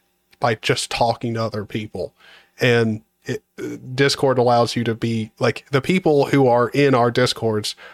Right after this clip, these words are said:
are in our hobby. They are, they are interested in the same kinds of things we're interested in. May not be the exact thing we're interested in at that, at that moment, but it, it's, it's very good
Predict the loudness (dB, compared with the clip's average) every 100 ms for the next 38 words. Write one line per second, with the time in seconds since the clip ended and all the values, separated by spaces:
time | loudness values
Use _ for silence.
0 | -10 -2 2 2 0 _ 0 4 4 4
1 | 2 2 -2 -2 -8 -20 _ -2 2 2
2 | 2 -2 _ -4 0 2 2 0 0 -2
3 | 0 0 0 0 0 0 -2 -4 0 2
4 | 0 -2 -4 -2 -2 -2 -4 -6 -6 -8
5 | -10 -12 -12 -14 -16 -20 -10 0 2 4
6 | 2 2 2 0 -2 -2 -2 -2 0 4
7 | 4 4 2 0 2 2 2 2 0 0
8 | 0 2 2 2 4 4 0 -4 -14 -20
9 | -20 _ -4 0 2 0 _ _ _ _
10 | _ _ _ _ _ _ -8 -6 -10 -4
11 | -2 -2 -2 -4 -2 2 4 2 2 2
12 | 2 2